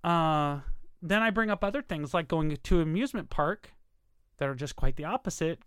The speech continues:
Going to an amusement park with my parents and my dad getting pissed at my older brother because he did something that my mom didn't like. My mom got upset, so therefore my dad got upset.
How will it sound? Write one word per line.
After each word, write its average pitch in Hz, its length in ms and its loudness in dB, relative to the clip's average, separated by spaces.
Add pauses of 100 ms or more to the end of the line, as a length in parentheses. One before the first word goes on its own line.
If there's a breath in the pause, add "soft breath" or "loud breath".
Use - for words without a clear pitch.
(240)
Going 302 260 6
to 320 140 -2
an 262 80 0
amusement 214 400 -2
park 160 260 0
with 160 160 -4
my 175 100 0
parents 170 640 0 (480 soft breath)
and 180 140 4
my 190 120 4
dad 196 360 2
getting 220 240 -2
pissed - 300 -2
at 202 80 -2
my 175 160 2
older 175 280 4
brother 160 460 2 (100)
because 175 500 2
he 190 140 0
did 180 260 0
something 160 720 -2
that 165 220 2
my 170 140 6
mom 170 280 6
didn't 139 260 -4
like. 135 260 -4 (300 soft breath)
My 170 120 4
mom 196 280 4
got 151 200 0
upset, 151 480 -4
so 185 120 0
therefore 196 360 0
my 175 140 0
dad 175 280 2
got 135 200 0
upset. 139 500 -4